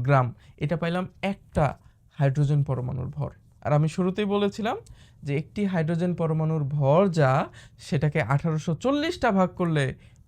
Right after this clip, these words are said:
একটা ভাগের সমান হবে একটা ইলেকট্রনের ভর। তাহলে আমি খুব সহজে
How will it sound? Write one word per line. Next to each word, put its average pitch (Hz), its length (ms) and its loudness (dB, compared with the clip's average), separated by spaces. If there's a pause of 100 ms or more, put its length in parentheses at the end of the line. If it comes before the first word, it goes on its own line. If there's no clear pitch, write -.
(120)
একটা 214 220 -4 (100)
ভাগের 156 300 0
সমান 143 300 0
হবে 151 160 -2 (400)
একটা 147 140 -2 (100)
ইলেকট্রনের 135 520 0
ভর। 143 120 0 (360)
তাহলে 165 220 2
আমি 170 160 2
খুব 220 100 0 (100)
সহজে 190 280 2